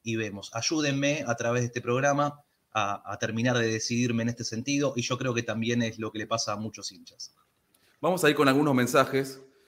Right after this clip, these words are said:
Speaker 2: eh, y me gusta esto que, que invitaste a reflexionar, Pola, para, para darle continuidad, pero mucha gente que se fue prendiendo, incluso en el arranque del, del programa, en la previa, como Tavo, haciendo el aguante, Fernando Rabanal, Pablo Lanza, Ernie Mármol,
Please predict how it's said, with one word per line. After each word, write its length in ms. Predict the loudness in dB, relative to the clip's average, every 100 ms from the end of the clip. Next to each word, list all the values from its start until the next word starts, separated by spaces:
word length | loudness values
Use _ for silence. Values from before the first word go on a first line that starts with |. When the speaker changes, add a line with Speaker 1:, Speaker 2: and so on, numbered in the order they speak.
| _ -8
Speaker 2:
eh, 140 | -6
y 80 | -2
me 140 | 2
gusta 260 | 4 4 2
esto 220 | 0 -2
que, 580 | -2 -2 0 -2 -4 -10 -20 -20 _ _
que 100 | -4
invitaste 440 | -4 -2 0 2
a 20 |
reflexionar, 680 | 0 0 -4 -6 -4 -2 -2
Pola, 360 | -2 2 2 2
para, 400 | -2 -2 -2 -4
para 180 | -2 0
darle 280 | 0 0
continuidad, 760 | -4 -4 -4 0 2 0 -2 -12 -20 _
pero 300 | 0 2 2
mucha 240 | 2 2
gente 240 | 0 0 -2
que 80 |
se 120 | -4 -4
fue 120 | 0
prendiendo, 540 | 0 2 2 2 2
incluso 300 | 0 -4 -4
en 80 | 0
el 80 | 0
arranque 600 | 0 0 -2 -2 0 0
del, 240 | -2 -2
del 140 | -6 -2
programa, 680 | 2 4 4 4 4 2
en 120 | 0
la 120 | -2 2
previa, 760 | 4 6 6 4 4 4 0
como 220 | -4 -4 0
Tavo, 400 | 2 4 2 0
haciendo 240 | -2 -2
el 40 |
aguante, 460 | 0 2 2 2 -4
Fernando 340 | -6 -4 -2
Rabanal, 460 | 0 0 0 0 0
Pablo 240 | 0 0
Lanza, 560 | 2 4 2 2 0 0 -2
Ernie 220 | -4 -2
Mármol, 520 | 0 0 0 -2